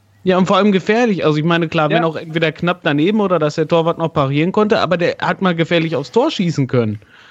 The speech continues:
Speaker 2: Äh,
Speaker 1: So ein, keine Ahnung, zum Beispiel halt so ein Van der Beetsen, ey, ich hätte den nach zwanzig Minuten rausgeschmissen, den Penner. Was,
Speaker 2: Genau.
Speaker 1: was steht der sich blöd im Mittelfeld die Füße platt,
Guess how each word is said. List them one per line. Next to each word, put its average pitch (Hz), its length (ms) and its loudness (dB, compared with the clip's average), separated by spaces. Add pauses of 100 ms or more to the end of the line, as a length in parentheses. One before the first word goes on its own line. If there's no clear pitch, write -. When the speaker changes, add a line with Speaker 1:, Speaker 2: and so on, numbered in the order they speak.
(120)
Speaker 2:
Äh, 156 180 2
Speaker 1:
So 180 160 2
ein, 180 120 4
keine 180 220 2
Ahnung, 185 140 0
zum 170 140 -2
Beispiel 170 300 0
halt 165 160 0 (500)
so 143 160 2
ein 139 180 2
Van 269 240 2
der 254 140 2
Beetsen, 147 400 -4
ey, 139 280 -2
ich 160 240 -6
hätte 156 180 2
den 165 100 2
nach 156 140 0
zwanzig 151 320 -2
Minuten 147 240 2
rausgeschmissen, 170 680 0
den 131 140 0
Penner. 123 360 -2 (680)
Was, 175 180 0
Speaker 2:
Genau. 165 140 -6
Speaker 1:
was 180 160 0
steht 240 280 0
der 247 140 2
sich 208 160 0
blöd 165 400 0
im 208 160 2
Mittelfeld 226 580 0 (100)
die 190 100 -4
Füße 262 440 2
platt, 165 400 0